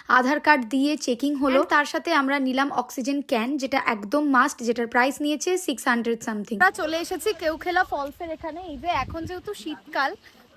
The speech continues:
Speaker 2: খুব কম জল পড়ছে। আহ, বর্ষার সময় এটার জলটা অনেকটা আরো বেশি থাকে।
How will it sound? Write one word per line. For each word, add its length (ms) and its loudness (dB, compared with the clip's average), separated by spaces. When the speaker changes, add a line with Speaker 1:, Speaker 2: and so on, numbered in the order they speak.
Speaker 2:
খুব 360 -2
কম 340 0
জল 320 -2
পড়ছে। 380 -8
আহ, 440 -2
বর্ষার 380 0
সময় 340 -2
এটার 220 -4
জলটা 520 4
অনেকটা 420 -2
আরো 160 0
বেশি 280 -10
থাকে। 300 -4